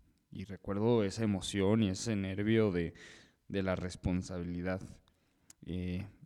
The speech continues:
en ese caso, pues, era más emoción, porque eran mis canciones, las conocía muy bien.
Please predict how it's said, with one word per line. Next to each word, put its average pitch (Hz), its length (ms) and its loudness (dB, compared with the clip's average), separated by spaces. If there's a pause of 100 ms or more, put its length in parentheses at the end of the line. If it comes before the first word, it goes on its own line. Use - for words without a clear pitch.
(120)
en - 100 -8
ese 127 160 -4
caso, 127 300 4
pues, - 200 -2
era 110 160 2
más 104 200 0
emoción, 101 480 -4 (1900)
porque 117 260 6
eran 110 180 6
mis 101 140 2
canciones, 104 560 4
las - 120 -6
conocía 98 380 -2
muy 98 200 2
bien. 98 240 0